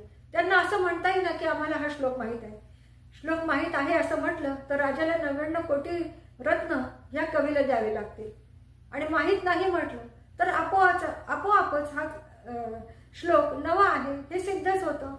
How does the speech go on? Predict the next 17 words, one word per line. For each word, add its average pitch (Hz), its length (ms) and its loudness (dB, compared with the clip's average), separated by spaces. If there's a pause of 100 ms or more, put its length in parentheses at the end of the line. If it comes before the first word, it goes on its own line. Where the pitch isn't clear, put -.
(960)
अशा 254 220 -2
प्रकारे 285 540 -2 (1000)
त्या 339 360 0 (200)
पंडितांना 269 600 -2 (320)
काहीही 294 800 -2 (200)
करता 277 300 0
आलं 240 300 0
नाही 262 320 -4 (260)
आणि 233 140 -6
ह्या 254 240 0
कवीला 262 420 -2
मात्र 247 340 -6 (380)
एक 330 240 0
लक्ष 262 260 -2
सुवर्ण 247 360 -2
मोहरा 233 360 -2 (460)
राजाला 226 420 -4